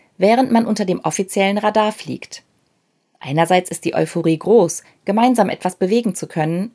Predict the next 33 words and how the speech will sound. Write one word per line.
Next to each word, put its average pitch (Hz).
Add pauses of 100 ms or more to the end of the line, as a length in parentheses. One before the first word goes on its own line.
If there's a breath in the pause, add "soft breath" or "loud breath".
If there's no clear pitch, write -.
wenn 143
klar 143
geworden 170
ist, - (240 soft breath)
dass 233
es -
Unterstützung 240
für 156
den 151
subtilen 156
Regelbruch 165
gibt. - (840)
Dann 262
werden 220
konkrete 233
Aktionen 247
geplant, 226 (360 soft breath)
die 165
Botschaft 214
wird 170
immer 233
selbstbewusster 202
nach 175
außen 185
getragen 190 (460 soft breath)
und 233
die 233
Berührungspunkte 226
mit 160
der 165
Formalstruktur 202
häufen 247
sich. 135